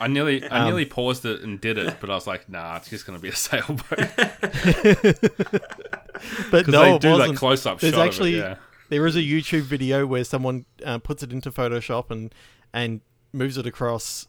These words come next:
Speaker 2: and does, does, like, some weird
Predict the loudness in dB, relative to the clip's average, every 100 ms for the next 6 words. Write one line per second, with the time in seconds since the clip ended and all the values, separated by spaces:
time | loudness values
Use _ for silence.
0 | -14 -10 -8 -6 -6 -8 _ -8 -8 -12
1 | _ -14 -14 -14 -18 -18 _ _ _ _
2 | _ -14 -8 -6